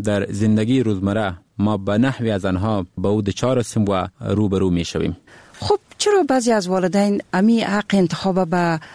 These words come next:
Speaker 2: فرزندایشان نمی‌ته؟ علل عواملش چی است؟
Speaker 1: البته یکی از دلایلش تا ای است که کسانی که از اینا حق انتخاب را می‌گیره، خودش دارای شایستگی و دارای لیاقت و دارای فهم و دانش و مهارت لازم نیستن،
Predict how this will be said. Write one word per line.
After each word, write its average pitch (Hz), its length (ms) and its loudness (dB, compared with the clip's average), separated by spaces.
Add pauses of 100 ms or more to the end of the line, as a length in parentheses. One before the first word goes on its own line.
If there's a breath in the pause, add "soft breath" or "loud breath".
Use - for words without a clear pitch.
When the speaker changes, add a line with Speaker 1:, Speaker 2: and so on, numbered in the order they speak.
Speaker 2:
فرزندایشان 170 840 2
نمی‌ته؟ 160 320 2
علل 202 400 2
عواملش 175 720 0
چی - 180 0
است؟ - 400 -4
Speaker 1:
البته 139 360 2 (100)
یکی 151 280 0
از 131 180 0
دلایلش 120 400 2
تا 117 60 -2
ای 117 220 2
است - 180 -4
که 92 380 0 (160)
کسانی 135 420 0
که 104 340 -2 (180)
از 101 220 -2
اینا 101 340 2 (160)
حق 135 200 -2
انتخاب 98 500 -2
را 95 80 0
می‌گیره، 95 460 0 (120 soft breath)
خودش - 600 -4 (100)
دارای 110 300 0
شایستگی 104 640 -2
و 110 120 2
دارای 101 300 0
لیاقت 98 460 -2
و 107 40 0
دارای 98 280 0
فهم 110 420 -4
و - 20 0
دانش 98 460 0
و 107 100 0
مهارت 104 520 0
لازم 98 400 0
نیستن، 95 440 -2